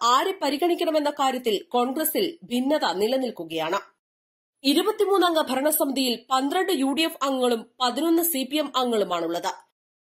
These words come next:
യു ഡി എഫിൽ കോൺഗ്രസ് പാർട്ടിക്ക് ആദ്യ മൂന്ന് വർഷം പ്രസിഡന്റ് സ്ഥാനവും അവസാന രണ്ടു വർഷം വൈസ് പ്രസിഡന്റ് സ്ഥാനവും നൽകാനും മുസ്ലിം ലീഗിന് ആദ്യ മൂന്ന് വർഷം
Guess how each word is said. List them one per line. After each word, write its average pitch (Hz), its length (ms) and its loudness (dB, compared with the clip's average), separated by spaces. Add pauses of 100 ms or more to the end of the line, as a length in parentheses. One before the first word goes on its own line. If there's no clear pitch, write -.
(100)
യു 262 240 2
ഡി 359 120 6
എഫിൽ 359 200 0 (160)
കോൺഗ്രസ് 285 480 2
പാർട്ടിക്ക് 294 400 0 (320)
ആദ്യ 294 260 4 (120)
മൂന്ന് 285 240 2
വർഷം 262 280 -2 (200)
പ്രസിഡന്റ് 294 480 0
സ്ഥാനവും 240 400 2 (340)
അവസാന 370 480 2
രണ്ടു 302 240 2
വർഷം 330 280 0 (200)
വൈസ് 262 320 0
പ്രസിഡന്റ് 330 420 -2
സ്ഥാനവും 277 460 0
നൽകാനും 240 420 0 (480)
മുസ്ലിം 359 400 4
ലീഗിന് 359 320 2 (240)
ആദ്യ 302 240 2 (100)
മൂന്ന് 302 240 2
വർഷം 285 280 0